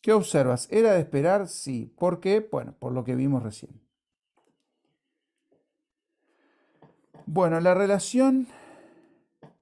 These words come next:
que a cada par ordenado de funciones polinómicas le hace corresponder la función polinómica suma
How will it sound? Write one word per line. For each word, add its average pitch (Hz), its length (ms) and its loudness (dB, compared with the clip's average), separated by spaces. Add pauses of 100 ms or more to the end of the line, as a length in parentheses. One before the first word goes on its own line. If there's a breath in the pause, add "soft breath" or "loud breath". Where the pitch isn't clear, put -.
(260)
que 160 120 -6
a 156 60 -6
cada 202 220 2
par 202 140 0
ordenado 185 460 -4
de 170 80 -4
funciones 175 500 -10
polinómicas 147 680 -4
le 143 120 -4
hace 165 220 -8
corresponder 147 540 -6
la 131 100 -4
función 151 420 -8
polinómica 147 560 -6
suma 196 600 -8